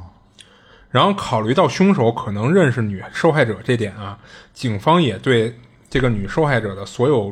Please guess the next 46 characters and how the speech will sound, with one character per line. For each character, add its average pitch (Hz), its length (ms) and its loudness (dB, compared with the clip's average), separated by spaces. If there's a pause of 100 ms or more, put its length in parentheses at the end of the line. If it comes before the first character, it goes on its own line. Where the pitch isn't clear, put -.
追 202 200 0
求 107 220 -2
者、 95 200 -10 (100)
爱 170 180 0
慕 113 160 -2
者 98 240 -12
进 120 200 -4
行 117 140 -2
了 135 60 -2
一 120 60 -2
些 135 160 -4
详 110 240 -10
细 139 60 -4
的 123 120 -2
调 123 200 0
查， 95 280 -12 (640)
但 127 160 2
是 123 80 0
最 120 160 -2
终 123 220 0
一 117 100 -2
无 110 120 -4
所 - 160 -12
获， 101 260 -10 (120)
没 123 180 -2
有 143 120 -2
找 117 200 -2
到 104 120 -6
可 - 200 -10
疑 98 120 -10
的 101 120 -6
人。 95 200 -10 (1160)
不 135 100 0
过 160 80 6
之 175 160 2
后 165 200 2
啊， 92 240 -10 (580)
出 165 160 -2
现 156 160 0
了 113 60 -2
一 120 60 -4
个 143 100 -2
新 165 160 -8
的 135 100 -4
线 101 180 -12
索， 104 200 -20